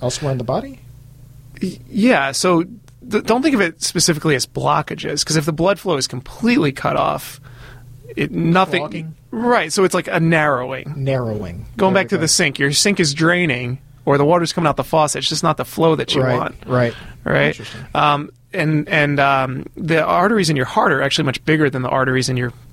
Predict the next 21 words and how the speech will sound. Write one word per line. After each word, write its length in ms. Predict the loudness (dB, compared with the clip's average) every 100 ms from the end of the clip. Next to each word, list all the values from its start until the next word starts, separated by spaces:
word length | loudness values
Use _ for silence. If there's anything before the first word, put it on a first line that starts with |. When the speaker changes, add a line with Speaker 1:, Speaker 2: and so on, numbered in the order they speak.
| -6
Speaker 2:
penis. 540 | -2 0 0 -2 -2 0
Speaker 1:
Right. 240 | 0 0 -4 -10
Speaker 2:
So 220 | -2 0
if 120 | 2 2
you're 380 | 2 2 0 -4
gonna 380 | 0 2 2 0
add 240 | 0 2
a 60 | 0
little 240 | 2 2
bit 160 | 4 2
of 160 | 0
blockage 760 | 2 2 2 0 -2 0 -4 -6 -4
or 220 | -2 0
narrowing 600 | 0 2 4 2 2 0
somewhere, 540 | 0 2 2 2 2 -2 -14 -20 -20 -4
you're 120 | 0
gonna 180 | 2 2
get 180 | 2 0
the 100 | -2
effect 440 | -4 -2 -2 -2
sooner 680 | -4 0 2 4 4 2 -2